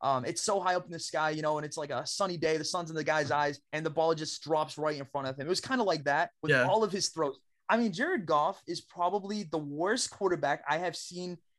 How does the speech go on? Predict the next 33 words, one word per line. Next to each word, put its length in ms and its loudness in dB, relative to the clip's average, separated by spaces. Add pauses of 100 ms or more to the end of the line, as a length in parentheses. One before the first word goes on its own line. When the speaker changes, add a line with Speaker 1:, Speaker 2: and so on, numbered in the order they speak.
(340)
Speaker 1:
in, 180 4
in, 360 2
in 100 4
a 40 2
very 300 4
long 380 4
time 360 -4
without 320 2
Sean 300 -2
McVay. 480 -4 (360)
Um, 320 2
he, 100 -2
Speaker 2:
Yeah. 200 4
Speaker 1:
he's 140 -4
awful. 640 -2 (340)
I 80 2
mean, 140 0
when 100 2
I 120 4
look 280 0
at 120 0
him, 140 -6
he 100 -2
has 240 0
no 360 -2
pocket 400 -4
awareness. 560 -4
The 100 -10
guy 220 2
has 220 -2
no 160 -2
pocket 340 -4
awareness. 540 -4